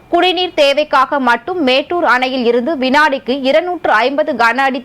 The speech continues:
தண்ணீர் வெளியேற்றப்பட்டு வருகிறது. பிலிப்பைன்ஸ் நாட்டில் ஆறு புள்ளி ஏழு ரிக்டர் அளவில் பயங்கர நிலநடுக்கம் ஏற்பட்டுள்ளது. அந்நாட்டின் தெற்கு பகுதியில்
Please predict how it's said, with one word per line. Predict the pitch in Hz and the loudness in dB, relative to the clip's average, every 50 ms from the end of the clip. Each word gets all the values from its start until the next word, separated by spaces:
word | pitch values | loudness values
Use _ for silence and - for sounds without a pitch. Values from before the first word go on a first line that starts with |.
| - | -2
தண்ணீர் | 220 220 226 254 294 302 240 | -2 0 -2 -4 -2 0 0
வெளியேற்றப்பட்டு | 240 262 294 320 320 294 - 240 214 - 214 208 - 202 202 | 0 0 0 0 0 0 -2 -4 -4 -4 -6 -4 -2 -2 -2
வருகிறது. | 208 254 - 302 269 262 208 - - _ - - _ _ - _ - _ _ _ _ _ _ _ _ _ _ _ - - - - _ _ _ _ _ _ - | -2 -2 0 0 -2 0 -2 -6 -12 _ -20 -20 _ _ -20 _ -20 _ _ _ _ _ _ _ _ _ _ _ -20 -20 -20 -20 _ _ _ _ _ _ 0
பிலிப்பைன்ஸ் | 370 370 392 427 427 427 392 403 403 381 - 302 | 0 2 0 -2 0 -2 -2 -2 -4 -4 0 2
நாட்டில் | 285 277 285 285 262 330 330 - - 254 254 | 4 4 4 2 0 -4 -4 0 2 4 6
ஆறு | 269 294 339 349 - | 6 4 2 0 -4
புள்ளி | - 339 302 302 320 285 254 247 262 | -4 -2 0 0 0 0 2 2 4
ஏழு | 269 294 311 330 302 | 2 2 0 -2 -4
ரிக்டர் | 285 254 233 - 285 277 269 175 | -4 -6 0 0 0 2 2 2
அளவில் | 220 233 240 233 285 302 302 247 226 | 2 2 0 -2 -2 -6 -4 0 2
பயங்கர | 247 247 269 294 311 359 359 349 311 | 2 2 2 0 -2 -2 0 0 0
நிலநடுக்கம் | 254 240 247 254 269 262 262 - - 294 277 233 240 | 0 0 0 0 0 -2 -2 -4 -4 -4 -2 -2 -2
ஏற்பட்டுள்ளது. | 240 247 - - 214 - 226 240 262 285 277 220 151 - _ - - _ _ _ _ _ _ _ _ _ _ _ _ _ _ _ _ _ _ _ _ _ _ _ _ _ _ _ _ _ _ _ _ _ _ - - - - - - - 277 | -2 -2 -4 -8 -6 -4 -2 -2 0 0 0 -2 -4 -10 _ -20 -20 _ _ _ _ _ _ _ _ _ _ _ _ _ _ _ _ _ _ _ _ _ _ _ _ _ _ _ _ _ _ _ _ _ _ -20 -20 -20 -20 -20 -4 0 2
அந்நாட்டின் | 330 339 359 349 349 359 392 403 - 440 415 415 - | 2 2 2 0 2 2 2 0 0 -2 -4 -2 0
தெற்கு | - 311 302 302 - 403 381 - | 0 0 0 0 -4 -8 -2 0
பகுதியில் | 311 285 269 302 269 311 311 320 285 | -2 0 0 -2 -2 -2 -2 0 0